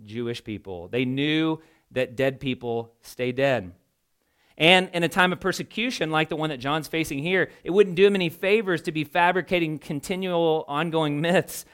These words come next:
about a cult leader who was still dead if it wasn't true. This same Jesus that he knew intimately,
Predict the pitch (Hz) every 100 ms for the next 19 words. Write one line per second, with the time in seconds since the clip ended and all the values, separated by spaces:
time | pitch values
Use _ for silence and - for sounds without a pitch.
0 | _ 147 151 151 147 - 196 208 147 127
1 | 127 143 151 147 - 160 147 156 160 120
2 | 113 143 _ _ _ _ _ 131 131 131
3 | 131 120 110 156 123 104 165 - - 170
4 | 185 180 135 170 180 180 170 139 - 190
5 | 196 190 165 165 165 165 _ _ - 156
6 | 151 160 135 113 95 85